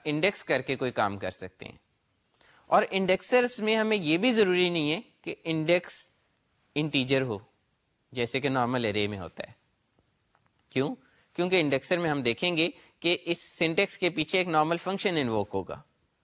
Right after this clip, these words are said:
تو ہم یہ بھی کر سکتے ہیں کہ وہ جو چیز پاس ہو رہی ہے، آرگومنٹ پاس ہو رہا ہے، وہ ایک اسٹرنگ ہو۔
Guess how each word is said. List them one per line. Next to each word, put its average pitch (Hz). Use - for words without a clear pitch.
تو 160
ہم 180
یہ 151
بھی 226
کر 202
سکتے 170
ہیں 233
کہ 185
وہ 175
جو 175
چیز 170
پاس 143
ہو 143
رہی 131
ہے، 170
آرگومنٹ 143
پاس 120
ہو 156
رہا 156
ہے، 190
وہ 202
ایک 190
اسٹرنگ 170
ہو۔ 92